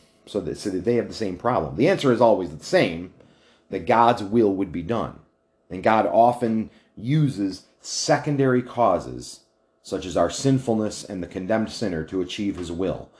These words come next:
and bring glory to himself through his redemption of an elect people, as well as the just judgment brought upon sinners. God is not the author of sin,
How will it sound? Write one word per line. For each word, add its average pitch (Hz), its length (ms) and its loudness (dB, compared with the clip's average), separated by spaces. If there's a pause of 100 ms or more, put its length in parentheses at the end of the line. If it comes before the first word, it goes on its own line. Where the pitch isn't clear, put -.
(200)
and 101 140 -6
bring 98 220 0
glory 113 500 4
to 117 140 -8
himself 95 640 -4 (340)
through 104 180 -6
his 92 180 -4
redemption 87 680 -2
of 82 180 -10
an 85 80 -8
elect 92 420 -4
people, 78 440 -8
as 82 140 -10
well 90 640 0 (420)
as 95 140 -10
the 90 100 -6
just - 580 0 (220)
judgment 90 720 0 (300)
brought 95 220 0
upon 82 500 -6 (140)
sinners. - 720 -14 (1000)
God 120 220 6
is 120 120 -2
not 131 280 -2
the 117 100 2
author 87 400 -2
of 80 80 -8
sin, 71 400 -10